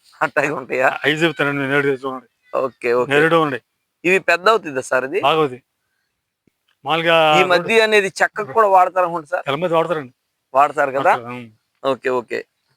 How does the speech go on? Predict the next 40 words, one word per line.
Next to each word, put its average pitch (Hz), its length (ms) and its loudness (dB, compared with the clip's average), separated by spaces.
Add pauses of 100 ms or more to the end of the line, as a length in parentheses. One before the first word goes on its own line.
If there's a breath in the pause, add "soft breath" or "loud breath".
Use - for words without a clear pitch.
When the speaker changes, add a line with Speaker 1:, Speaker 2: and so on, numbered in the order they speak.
(560)
Speaker 1:
ఇవి 180 120 2
ఎన్ని 208 180 0
ఉంటాయి 202 200 0
సార్? 165 200 2
ఇవి 156 160 -2
చాలా 180 200 4
ఉన్నట్టున్నాయి. 165 520 -6 (100)
Speaker 2:
ఈ 143 220 -8
మొత్తం 147 500 -6
బెడ్కి 151 300 -6
పన్నెండు 156 260 -4
వందలు. 156 300 -4 (440)
Speaker 1:
ఆ. 139 340 2 (580)
Speaker 2:
మూడు 151 160 -6
పన్నెండు, 147 400 -4
మొత్తం 143 260 -10
ఏడు, 160 200 2
ఏడు, 151 120 2
ఏడు, 147 140 -4
తొమ్మిది, 143 260 -8
తొమ్మిది 151 460 -8
ఇట్లా 151 160 -2
ఉన్నాయి. 131 200 -6 (680)
Speaker 1:
ఓకే, 143 220 -6
ఓకే. 123 240 -4
Speaker 2:
తొమ్మిది, 139 180 -6
ప-, 170 80 -8
తొమ్మిది, 160 300 -2
పన్నెండులు. 170 320 0 (460)
ఓకే 135 100 0
అండి. 131 200 -4
Speaker 1:
ఇవి 202 120 4
రోడ్ 196 240 4
సైడ్ 226 260 2
పెట్టాలంటే 196 400 0
పెట్టొచ్చా 165 380 -4
సార్ 143 180 -2
వీటిని? 135 240 -4
Speaker 2:
ఆ, 147 40 0
పెట్టొచ్చండి. 165 420 0